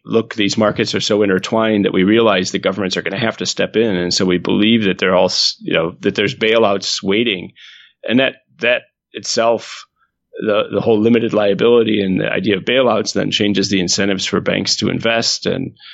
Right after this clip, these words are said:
and, you know, that it, it, it has its own distortions. And, and part of the reason that then you need some financial regulation is that these markets aren't just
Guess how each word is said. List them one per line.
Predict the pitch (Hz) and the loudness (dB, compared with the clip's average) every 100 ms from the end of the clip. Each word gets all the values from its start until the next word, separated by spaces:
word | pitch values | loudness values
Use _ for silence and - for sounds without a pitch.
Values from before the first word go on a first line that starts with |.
| - - _ - | -20 -20 _ -10
and, | - 101 101 87 95 - - - _ | -6 -2 0 0 -2 -4 -12 -14 _
you | - | -2
know, | 87 | 0
that | 87 - - | 0 -2 -4
it, | - - _ | -12 -12 _
it, | - 101 - | -8 -6 -2
it | 98 | 2
has | 113 113 101 | 4 4 2
its | 98 117 | 0 0
own | 110 | 2
distortions. | 92 87 151 147 98 82 107 | 0 2 2 2 0 -4 -2
And, | 92 - - - | -4 -6 -16 -10
and | - | -6
part | 90 117 | 0 2
of | 117 | 4
the | 107 | 4
reason | 117 113 | 2 2
that | 101 | -2
then | 107 104 | 0 -2
you | 104 98 | -2 2
need | 113 117 | 2 2
some | - 98 | -2 -2
financial | 98 98 98 98 | -2 0 0 0
regulation | 95 95 104 117 143 98 95 | 0 0 2 2 0 0 -2
is | 87 | -2
that | 92 | -2
these | 107 98 | -2 -2
markets | 101 98 110 92 98 | 0 0 0 -2 -2
aren't | 98 107 | -2 -4
just | - 90 - - | -4 -4 -4 -6